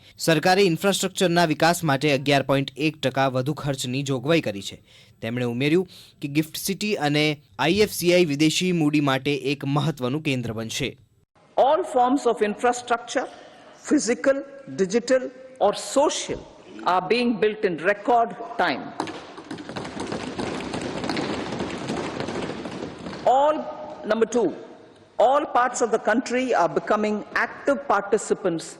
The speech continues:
Speaker 2: in economic growth. Number three, digital public infrastructure, a new factor of production, as if in the twenty-first century, is instrumental in formalization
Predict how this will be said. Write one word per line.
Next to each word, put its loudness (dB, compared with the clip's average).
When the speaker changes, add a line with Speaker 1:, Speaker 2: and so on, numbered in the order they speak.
Speaker 2:
in 2
economic 2
growth. 2
Number 4
three, -2
digital 2
public 2
infrastructure, 0
a 6
new 4
factor 2
of 0
production, 0
as 0
if 0
in 4
the 4
twenty-first 0
century, 0
is 2
instrumental 2
in 2
formalization 2